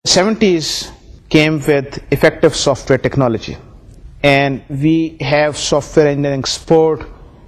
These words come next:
in the form of structured design in the programming languages. Software engineering in the seventies,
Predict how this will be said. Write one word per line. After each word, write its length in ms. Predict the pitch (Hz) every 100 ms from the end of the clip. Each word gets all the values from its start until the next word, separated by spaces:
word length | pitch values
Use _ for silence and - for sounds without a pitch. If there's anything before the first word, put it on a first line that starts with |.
| _
in 140 | 143 139
the 80 |
form 280 | 139 151 143
of 140 | 139 -
structured 640 | - - 165 - 180 143
design 540 | 139 117 139 135 131 - - _ -
in 200 | 139 127
the 100 | 120
programming 400 | - 127 123 120
languages. 640 | 110 101 101 80 - - - - - - - - - - - - - -
Software 440 | - 175 - 202
engineering 340 | 202 196 196
in 80 | 185
the 120 | 165 156
seventies, 680 | - 160 170 170 143 - -